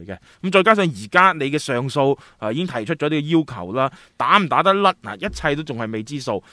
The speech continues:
咁我覺得佢哋仲保留住一點嘅機會嘅情況之下呢，盡量維持返成個球隊嘅嗰種嘅穩定，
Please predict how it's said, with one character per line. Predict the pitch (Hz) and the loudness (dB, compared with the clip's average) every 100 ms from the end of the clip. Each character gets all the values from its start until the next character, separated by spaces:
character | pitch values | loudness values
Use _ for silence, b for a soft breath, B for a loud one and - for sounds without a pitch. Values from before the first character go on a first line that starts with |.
| b _ | b _
咁 | 160 240 226 | -4 -4 -6
我 | 147 156 | -4 0
覺 | 185 190 | 0 2
得 | |
佢 | 170 | 0
哋 | |
仲 | 135 123 | 0 -4
保 | 120 160 | -2 0
留 | 131 | 0
住 | 98 143 | 0 -4
一 | 160 | -6
點 | 113 151 | -8 -8
嘅 | - | -2
機 | 165 170 | 0 0
會 | 131 | -2
嘅 | 113 | -4
情 | 120 92 | -6 -8
況 | 110 | -8
之 | 120 | -6
下 | 151 127 | -6 -6
呢， | 107 139 B B - | -6 -8 B B -2
盡 | 160 147 | 0 2
量 | 151 139 143 | 2 2 0
維 | 117 107 107 | -2 -4 -8
持 | - 107 | -12 -12
返 | 113 185 185 170 | -2 2 2 -2
成 | - 101 | -10 -10
個 | 107 | -10
球 | - 110 95 | -8 -8 -4
隊 | 120 | -2
嘅 | 160 | -2
嗰 | 135 | -2
種 | 147 | -4
嘅 | 147 117 | -4 -4
穩 | 92 127 | -6 -6
定， | 143 101 | -6 -6